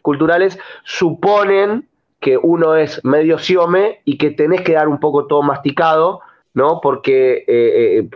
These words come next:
porque sí, porque, porque, porque no, no, no puede o-, ocurrir así la magia como ocurre, o como ocurría, no. Hoy se supone que, y es un supuesto que me parece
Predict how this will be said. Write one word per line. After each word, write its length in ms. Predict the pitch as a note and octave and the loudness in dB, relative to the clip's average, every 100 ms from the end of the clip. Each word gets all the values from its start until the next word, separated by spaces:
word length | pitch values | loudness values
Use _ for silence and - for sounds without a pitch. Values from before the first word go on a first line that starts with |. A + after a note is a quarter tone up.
| _ | _
porque 180 | - - | -8 -8
sí, 300 | - F3+ C#3 | -2 0 0
porque, 280 | - F2 G2 | -2 -2 -2
porque, 280 | G2 G2 G2 | 0 -2 -2
porque 420 | F#2+ G2+ G#2 G2 - - _ | -2 0 0 -2 -8 -20 _
no, 140 | A2+ A2+ | -4 -2
no, 180 | B2+ C3 | 0 0
no 180 | C#3 C#3 | 0 0
puede 320 | F3 E3+ C#3+ | 2 2 2
o-, 60 | C3 | 2
ocurrir 800 | C3 C3 C3 C3+ C#3+ D3+ D#3+ D3 | 2 2 0 0 0 2 2 0
así 200 | C3+ C#3+ | 0 0
la 140 | C#3 | 2
magia 360 | D3 D#3+ D#3 C3+ | 0 0 -2 0
como 240 | B2+ B2+ | 0 0
ocurre, 840 | A#2+ - C#3 C3+ B2 A#2+ A#2 A#2 | 0 0 0 2 2 2 2 2
o 120 | B2 B2 | 0 0
como 220 | A#2+ B2 | 0 0
ocurría, 440 | A#2+ B2+ B2+ A2 | 0 0 2 2
no. 340 | C3 C3+ A2 - _ - | 2 0 -2 -8 _ -4
Hoy 160 | C3 | -2
se 100 | D3+ | -2
supone 560 | C#3 C#3 C#3+ D#3 E3 D#3+ | -4 -4 0 0 2 0
que, 280 | A#2+ G#2+ _ - | 0 -2 _ -4
y 80 | D3 | -2
es 120 | D#3+ | 0
un 100 | E3 | -2
supuesto 500 | D3 C3+ G3+ G#3 E3+ | -2 -2 -2 0 0
que 80 | C#3 | 0
me 100 | B2 | 0
parece 480 | C3 D#3 F3 E3+ | 0 -2 -2 -4